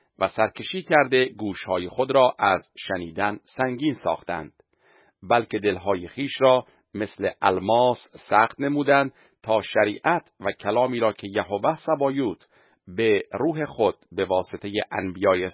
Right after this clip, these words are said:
سلف فرستاده بود نشنوند. بنابراین خشم عظیمی از جانب یهوه سبایوت صادر شد. پس واقع خواهد شد چنان که او ندا کرد و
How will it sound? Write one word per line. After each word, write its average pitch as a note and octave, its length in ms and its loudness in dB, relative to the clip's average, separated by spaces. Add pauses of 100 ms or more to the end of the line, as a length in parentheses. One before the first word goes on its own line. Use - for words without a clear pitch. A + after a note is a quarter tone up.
سلف B2+ 320 0 (120)
فرستاده G2 540 -6
بود D#3 420 -4 (340)
نشنوند. D2+ 720 -4 (680)
بنابراین G#2+ 800 2
خشم A2 380 -6
عظیمی C3+ 680 -2 (320)
از G2+ 200 2 (300)
جانب F2+ 320 -2
یهوه F2 480 -4
سبایوت A#2+ 680 0 (260)
صادر F2+ 280 0
شد. - 260 -12 (720)
پس G#2 420 -2
واقع G2+ 400 0
خواهد C#3+ 300 4
شد B2 300 0 (280)
چنان D#3 360 -2
که - 80 -2 (100)
او B2+ 240 -4 (100)
ندا G#2+ 380 4
کرد F2+ 500 -4
و F2 60 -10